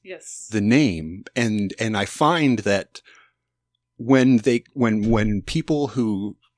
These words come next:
Speaker 2: describe themselves as life coaches have a description, that is, of what they do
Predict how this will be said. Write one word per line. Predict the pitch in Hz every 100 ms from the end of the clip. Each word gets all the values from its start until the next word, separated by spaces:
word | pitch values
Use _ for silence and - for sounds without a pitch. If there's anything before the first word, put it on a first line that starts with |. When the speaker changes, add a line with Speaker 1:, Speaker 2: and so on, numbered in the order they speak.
| -
Speaker 2:
describe | 110 - 120 110 110
themselves | 101 - 95 87 82
as | 85 -
life | 78 80 -
coaches | - - - 62 - - - _ _ _ _ -
have | - 113 107 127 110 -
a | 101 95
description, | 92 - 113 - - 82 - _ _ _ _ _ _ _
that | 95 95
is, | 90 85 90 -
of | 101
what | 101 110
they | 98 92
do | 92 98 73